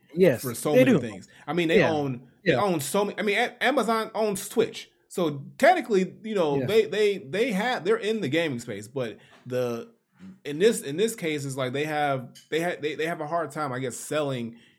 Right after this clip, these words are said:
Speaker 2: "Oh, let's go to Amazon to game," 'cause there's so many other competition, competitors that are doing it so much better than Amazon.
Speaker 1: Oh,
Speaker 2: And
Speaker 1: bruh.
Speaker 2: Amazon doesn't
Speaker 1: Mm.
Speaker 2: necessarily have to do this.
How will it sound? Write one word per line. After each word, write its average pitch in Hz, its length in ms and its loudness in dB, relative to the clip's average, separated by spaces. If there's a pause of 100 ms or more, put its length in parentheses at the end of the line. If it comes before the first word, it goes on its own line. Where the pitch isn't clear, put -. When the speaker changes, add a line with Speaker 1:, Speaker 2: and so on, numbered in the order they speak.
(400)
Speaker 2:
"Oh, 156 160 2
let's 143 240 -4
go 147 120 2
to 117 160 -4
Amazon 120 640 -4
to 107 100 -14
game," 98 360 -8
'cause 120 140 -10
there's 120 180 -8
so 170 180 -4
many 151 180 -4
other 127 240 -4
competition, 139 680 -8
competitors 135 520 -6
that 123 160 -4
are 107 80 -8
doing 127 320 -8
it 113 80 -10
so 131 120 -10
much 101 240 -12
better 117 240 -8
than 95 140 -14
Amazon. 98 580 -14
Speaker 1:
Oh, 165 120 -4 (240)
Speaker 2:
And 131 200 -6
Speaker 1:
bruh. 156 100 -2
Speaker 2:
Amazon 165 360 4
doesn't 170 200 4
Speaker 1:
Mm. - 20 4
Speaker 2:
necessarily 131 420 -2
have 147 380 -4
to 117 100 -10
do 151 220 -2
this. 101 260 -6